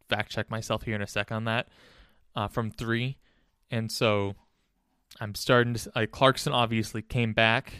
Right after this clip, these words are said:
He had a good night. Um, so it was, even though it's scary to see Donovan Mitchell leave the game like that, I think a lot of other things came together, and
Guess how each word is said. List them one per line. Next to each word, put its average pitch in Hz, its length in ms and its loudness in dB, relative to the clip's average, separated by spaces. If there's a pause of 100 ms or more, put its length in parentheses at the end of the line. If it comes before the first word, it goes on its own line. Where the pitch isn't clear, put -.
(160)
He 123 140 -8
had 113 220 0
a 113 60 4
good 113 220 2
night. 110 400 -2 (520)
Um, 101 480 -6 (520)
so 107 400 2 (400)
it 143 80 6
was, 139 240 4
even 165 300 4
though 143 320 4 (140)
it's - 180 -8
scary 135 380 2
to 127 100 2
see 120 160 -4
Donovan 117 420 0
Mitchell 110 400 -2
leave 113 240 -2
the 113 100 0
game 113 240 0
like 110 200 -2
that, 113 320 2 (500)
I 117 60 0
think 120 220 -2
a 117 40 2
lot 110 240 6
of 120 100 2
other 117 220 4
things 107 280 0
came 113 240 -2
together, 104 540 2 (460)
and 101 460 -4